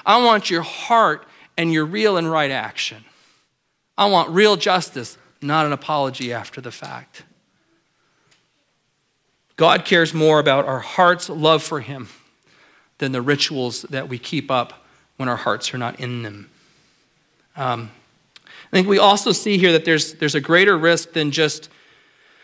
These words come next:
the individual consequence of, of one person's showy sin. And that's our third point here.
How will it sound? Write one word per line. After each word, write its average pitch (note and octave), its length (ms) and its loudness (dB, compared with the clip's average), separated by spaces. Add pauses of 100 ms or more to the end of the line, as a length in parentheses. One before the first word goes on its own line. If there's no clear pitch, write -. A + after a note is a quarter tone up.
(360)
the C#3+ 160 0
individual E3 720 2
consequence D#3 800 -4
of, C3 220 -2
of C3 200 -4
one C#3+ 220 0
person's C#3 720 -6
showy C3+ 400 -4
sin. A#2+ 460 -8 (1000)
And C#3+ 100 -10
that's D3 200 -8
our D3 80 -6
third C3+ 320 -4
point B2+ 260 -8
here. A#2+ 300 -8